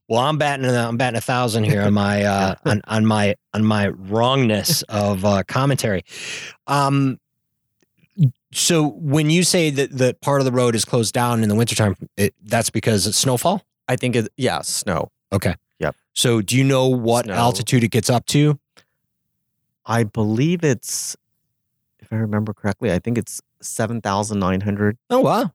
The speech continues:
Speaker 2: feet.
Speaker 1: Okay.
Speaker 2: Yeah.
Speaker 1: All right. All right. Well, very cool.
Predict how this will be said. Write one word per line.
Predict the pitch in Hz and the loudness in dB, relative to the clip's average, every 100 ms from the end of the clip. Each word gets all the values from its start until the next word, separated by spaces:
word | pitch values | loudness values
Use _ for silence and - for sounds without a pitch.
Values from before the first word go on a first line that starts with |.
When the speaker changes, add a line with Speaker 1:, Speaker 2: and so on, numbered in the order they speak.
| _ | _
Speaker 2:
feet. | - 113 | -4 -2
Speaker 1:
Okay. | 180 226 208 _ _ | 0 0 0 _ _
Speaker 2:
Yeah. | 95 92 82 87 _ _ _ _ _ _ _ _ | -2 -2 -2 -8 _ _ _ _ _ _ _ _
Speaker 1:
All | 135 185 | -2 0
right. | 170 - _ _ _ _ _ - - - | 0 -4 _ _ _ _ _ -14 -10 -2
All | |
right. | 247 233 | 2 2
Well, | 170 160 | 0 2
very | 190 196 | 4 2
cool. | - 220 131 | 4 2 2